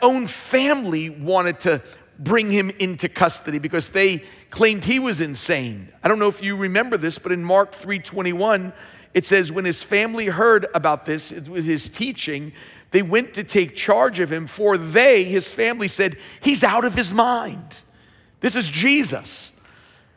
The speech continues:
And then finally, the Apostle Paul preached the truth in front of government officials,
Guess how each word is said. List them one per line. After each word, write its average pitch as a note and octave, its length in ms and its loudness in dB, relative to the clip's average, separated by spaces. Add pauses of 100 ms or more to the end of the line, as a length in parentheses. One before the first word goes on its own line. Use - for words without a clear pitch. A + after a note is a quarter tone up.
(420)
And E3 160 -2
then G#3+ 220 6
finally, G#3+ 440 4
the F3 140 -2
Apostle F#3+ 480 0
Paul G3+ 400 0
preached - 680 -2
the E3+ 80 -4
truth D#3+ 640 -6 (560)
in E3 80 -2
front G#3 220 2
of D#3+ 160 -2
government G#3 360 6
officials, D#3+ 640 -4